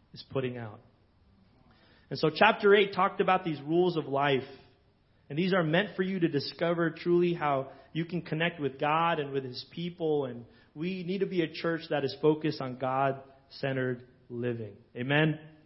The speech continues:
And we can clearly see how impactful these are and how Jesus emulated all of them perfectly. And again, Scott and I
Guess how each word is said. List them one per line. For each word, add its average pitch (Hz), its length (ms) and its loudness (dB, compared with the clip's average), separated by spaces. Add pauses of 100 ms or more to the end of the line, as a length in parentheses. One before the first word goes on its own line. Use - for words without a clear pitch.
(640)
And 143 180 2
we 190 120 6
can 202 140 2
clearly 226 380 12
see 226 220 2
how 208 260 6
impactful 220 540 0
these 180 220 2
are 139 260 8
and 127 140 0
how 151 140 0
Jesus 185 560 -2 (100)
emulated 180 720 -2
all 170 220 0
of 156 80 -4
them 151 260 -6
perfectly. 135 500 -12 (840)
And 156 80 -6
again, 160 460 2 (120)
Scott 185 320 2
and 175 140 -2
I 175 220 2